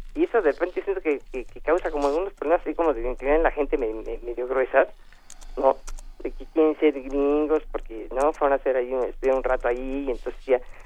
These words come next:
eh, critican aquí todo de México, pero entonces están allá y tampoco se sienten a gusto, ¿no? Y entonces extrañan México, y, y todo el día, eh,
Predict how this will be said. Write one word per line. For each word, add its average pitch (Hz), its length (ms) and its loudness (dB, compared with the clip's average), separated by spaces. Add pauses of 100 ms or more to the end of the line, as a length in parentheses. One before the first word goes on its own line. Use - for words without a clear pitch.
(120)
eh, 147 280 -6
critican 135 480 2
aquí - 180 -6
todo 135 180 0
de 123 120 -2
México, 147 460 0
pero 127 120 0
entonces 127 160 -2
están 143 160 6
allá 131 160 6
y 143 60 2
tampoco 135 280 2
se 131 60 -4
sienten 131 280 0
a 117 80 2
gusto, 147 640 2 (540)
¿no? 139 140 6
Y 143 60 6
entonces 131 260 0
extrañan 135 320 0
México, 139 540 4
y, 123 200 -2
y 139 180 -10
todo 156 80 4
el 143 80 2
día, 139 180 4 (160)
eh, 139 160 -4